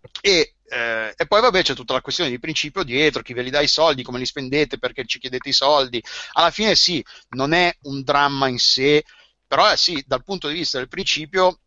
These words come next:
è una discussione interessante. Chi ha, e chi ha fa-, ha, ha, ha tirato sul problema, ha fatto notare che c'erano delle contraddizioni di fondo,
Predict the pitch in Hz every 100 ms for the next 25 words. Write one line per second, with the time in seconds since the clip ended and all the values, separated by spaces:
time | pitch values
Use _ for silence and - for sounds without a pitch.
0 | _ _ - 123 147 139 127 - 131 127
1 | 123 110 - 151 131 107 107 104 98 104
2 | - 160 147 - - 117 - 160 131 104
3 | - 113 110 107 104 - 98 98 95 95
4 | 95 95 _ - - 113 113 - 131 127
5 | 127 143 101 - - 123 117 135 117 107
6 | - - 117 113 110 107 104 120 120 -
7 | 123 123 139 123 117 117